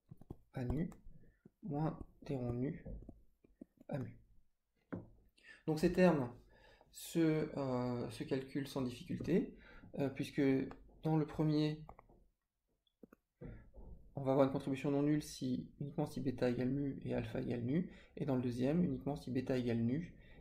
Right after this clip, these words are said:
et alpha égale mu. Donc nous avons, en définitive, deux fois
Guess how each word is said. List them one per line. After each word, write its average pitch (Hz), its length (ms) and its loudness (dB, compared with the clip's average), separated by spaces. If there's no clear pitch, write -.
et 147 220 2
alpha 135 480 0
égale 120 240 -2
mu. 113 160 -4
Donc 127 200 -8
nous 147 160 -2
avons, 139 380 2
en 165 80 0
définitive, 143 840 -2
deux 156 100 0
fois 151 480 -4